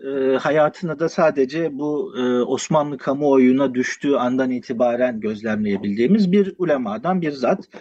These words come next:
Kendisi Beyazıt Medresesi'nde okumuş, gayet eğitimli, Arapça, Farsça, e, ve, e, Arapça ve Farsça'ya çok hakim,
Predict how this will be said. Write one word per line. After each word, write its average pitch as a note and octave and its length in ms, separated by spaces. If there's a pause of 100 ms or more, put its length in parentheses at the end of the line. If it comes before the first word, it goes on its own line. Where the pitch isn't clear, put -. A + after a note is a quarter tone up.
(180)
Kendisi E3+ 400
Beyazıt D#3 360
Medresesi'nde A#2 640
okumuş, A#2 420
gayet C3+ 400
eğitimli, G#2+ 520
Arapça, B2+ 400
Farsça, A#2+ 420
e, A2 540
ve, A2+ 260 (180)
e, A2 180 (500)
Arapça C3 280
ve A#2+ 40
Farsça'ya A#2+ 420
çok A2+ 260
hakim, A#2+ 420